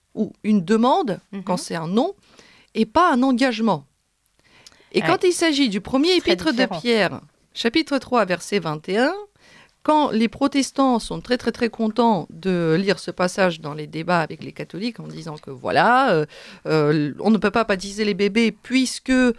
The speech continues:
Speaker 1: le baptême est un engagement de bonne conscience, euh, oui, si on le traduit à partir de l'accent cla-, classique, attique, grec, c'est une de-, euh, c'est un engagement.
Speaker 2: D'accord.
Speaker 1: Par contre, si c'est une demande,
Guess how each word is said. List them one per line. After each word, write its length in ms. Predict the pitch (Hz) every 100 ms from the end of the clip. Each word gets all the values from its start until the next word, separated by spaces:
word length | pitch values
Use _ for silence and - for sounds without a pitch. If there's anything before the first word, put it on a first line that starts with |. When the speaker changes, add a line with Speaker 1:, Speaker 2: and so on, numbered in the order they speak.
| - -
Speaker 1:
le 580 | 170 160 156 156 175 226
baptême 400 | 208 196 240 185
est 140 | 160
un 80 | 175
engagement 440 | 170 175 170 196
de 120 | 170 151
bonne 200 | 156 160
conscience, 580 | 196 - 294 359 - - - - - -
euh, 440 | 175 180 175 175 175
oui, 260 | 247 294 -
si 200 | - 254
on 120 | 226
le 100 | 196
traduit 360 | - 214 220 214
à 80 |
partir 400 | 185 185 - 214
de 160 | 170 170
l'accent 400 | 180 180 - 196
cla-, 260 | - 208 -
classique, 480 | 220 208 - 247 - -
attique, 440 | 208 - 226 -
grec, 360 | 170 254 349 - _
c'est 240 | - 226
une 140 | 285 262
de-, 140 | 262
euh, 560 | - 202 208 202 190 - - -
c'est 180 | - 220
un 40 |
engagement. 500 | 285 254 247 220 156 - - -
Speaker 2:
D'accord. 120 | 220 214
Speaker 1:
Par 180 | 220
contre, 300 | - 370 -
si 180 | 196 240
c'est 220 | 233 196
une 160 | 190 165
demande, 480 | 226 233 330 339